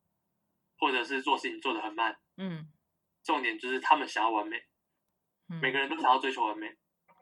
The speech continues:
Speaker 1: 可是有时候你又要去用你的不完美才能造就你的完美。
Speaker 2: 嗯。
Speaker 1: 对。
Speaker 2: OK，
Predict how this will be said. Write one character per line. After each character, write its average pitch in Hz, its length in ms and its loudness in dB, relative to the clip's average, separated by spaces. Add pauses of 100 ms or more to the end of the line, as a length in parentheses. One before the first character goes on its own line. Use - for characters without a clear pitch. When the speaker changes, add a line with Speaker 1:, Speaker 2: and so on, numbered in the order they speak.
(280)
Speaker 1:
可 131 120 -2
是 147 200 2
有 123 120 0
时 131 140 0
候 131 140 6
你 113 120 -8
又 120 120 2
要 127 160 8
去 135 200 -6
用 123 200 -2
你 104 40 -10
的 107 80 -8
不 135 200 -8
完 110 160 2
美 107 120 -8
才 - 160 -8
能 110 120 -4
造 113 160 0
就 117 100 -2
你 101 80 -8
的 104 80 -10
完 104 160 -14
美。 113 160 -12 (560)
Speaker 2:
嗯。 160 320 -10 (1040)
Speaker 1:
对。 - 100 -14 (600)
Speaker 2:
OK， 170 440 -12